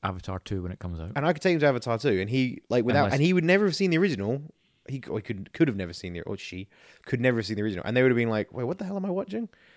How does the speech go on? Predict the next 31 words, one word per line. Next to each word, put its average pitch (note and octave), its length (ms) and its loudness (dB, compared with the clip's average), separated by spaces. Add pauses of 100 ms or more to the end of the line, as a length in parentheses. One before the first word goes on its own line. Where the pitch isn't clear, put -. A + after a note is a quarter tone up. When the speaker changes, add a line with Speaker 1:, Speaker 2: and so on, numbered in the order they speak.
(260)
Speaker 2:
That's F3 180 0
how F3 140 4
long D3+ 200 4
these A2+ 140 -2
films G2+ 220 -4
are - 20 -16
taking E2+ 220 -6
to - 80 -18
come E2 120 -10
out. D2 160 -20 (440)
Speaker 1:
Uh, A#2 160 -4
it's - 160 -10
insane. A#2+ 360 -4 (140)
Speaker 2:
It's C3+ 120 -10
bizarre. D#3+ 340 -6
Speaker 1:
But - 140 -6 (300)
Speaker 2:
But D3 80 6
Speaker 1:
then - 100 6
Speaker 2:
then, C#3 100 6
Speaker 1:
you've C3+ 60 6
got - 60 4
Speaker 2:
but - 80 4
then B3+ 120 6
the A#3+ 60 0
same A#3+ 180 0
thing's F#3 100 -6
happened D#3 280 -2
with A#2 200 0 (420)
Split - 320 -2
and - 80 -6
Unbreakable. F#2 460 -6